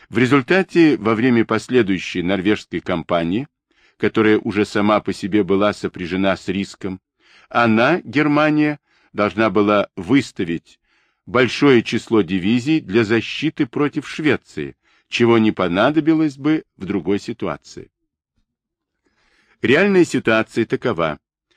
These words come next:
В соответствии с германо-русскими соглашениями Германия признает,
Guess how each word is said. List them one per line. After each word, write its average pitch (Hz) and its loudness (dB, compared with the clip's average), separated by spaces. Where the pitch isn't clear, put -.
В - -20
соответствии 160 2
с 87 -12
германо-русскими 123 0
соглашениями 87 -4
Германия 123 2
признает, 92 -2